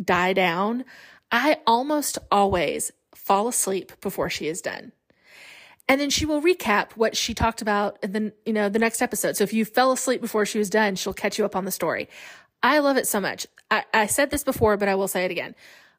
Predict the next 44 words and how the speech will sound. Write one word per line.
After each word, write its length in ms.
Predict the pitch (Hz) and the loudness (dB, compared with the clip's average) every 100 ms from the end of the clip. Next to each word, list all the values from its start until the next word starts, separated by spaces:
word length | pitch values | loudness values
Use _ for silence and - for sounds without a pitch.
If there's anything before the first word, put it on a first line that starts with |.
| _ - | _ -2
I 160 | 226 254 | 0 0
recommend 500 | 277 277 254 247 233 | 0 2 2 2 2
that 180 | 220 | 2
you 140 | 208 208 | 2 2
move 200 | 214 214 | 2 4
it 260 | 214 - - | 2 -2 -8
to 400 | - 208 202 196 | -4 0 0 0
one 300 | 190 196 208 | -2 -4 -2
point 260 | 214 196 | -4 -4
five 320 | - 180 185 | -2 0 0
speed 560 | - - 196 190 254 285 - - - _ | -2 -4 -2 -2 -4 -6 -14 -20 -20 _
because 480 | 226 - 220 208 202 | -6 0 2 2 0
regular 480 | 208 208 202 240 254 | 0 0 2 2 2
speed 600 | 247 - 254 247 254 233 - | 0 -2 -2 0 -2 -6 -4
is 180 | 220 208 | 0 0
a 40 | 180 | 0
little 540 | 208 214 208 220 202 | -2 0 2 4 2
too 200 | 196 202 | -2 -2
slow 260 | - 160 175 | -2 -2 -4
for 140 | 180 | -6
me. 180 | 156 - | -8 -4
And 120 | 208 | -2
I 60 | 233 | 0
actually 400 | 285 330 349 330 | -2 -2 -2 -2
feel 140 | 254 | 0
like 120 | 220 | 0
they 140 | 190 190 | 0 -2
probably 400 | 202 202 196 185 | -2 -2 0 -2
have 120 | 185 | -2
slowed 280 | - 190 190 | 0 0 0
it 100 | - | -2
down 240 | 185 185 | -4 -4
a 60 | 185 | -4
little 220 | 190 202 | -2 0
bit 280 | 208 208 - - - - | 0 0 -4 -18 -18 -8
to 80 | 208 | -2
make 160 | 202 | -2
her 100 | 196 | 0
sound 280 | - 180 180 | 0 0 0
a 40 | |
little 200 | 185 196 | -2 -2
bit 180 | 190 196 | -2 -2
more 160 | 202 190 | 0 0
sleepy, 600 | - - 190 220 240 247 | 0 0 -2 -2 -2 -4